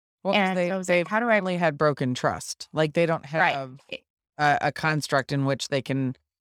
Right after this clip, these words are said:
Speaker 1: trust that adults are actually gonna take care of them.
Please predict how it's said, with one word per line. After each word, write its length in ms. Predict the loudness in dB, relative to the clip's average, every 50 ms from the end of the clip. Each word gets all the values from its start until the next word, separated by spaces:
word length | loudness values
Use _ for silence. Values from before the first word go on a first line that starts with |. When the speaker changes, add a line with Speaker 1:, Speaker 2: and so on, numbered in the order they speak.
| _ _
Speaker 1:
trust 300 | 0 2 2 2 2 _
that 100 | 0 0
adults 400 | 0 2 2 2 2 2 0 0
are 60 | 0
actually 300 | 0 0 0 -2 -6 -4
gonna 400 | -2 -2 -2 0 0 -2 -2 -4 _ _
take 180 | -4 -4 -4
care 180 | 0 0 0 0
of 100 | 2 0
them. 280 | 0 0 0 0 -2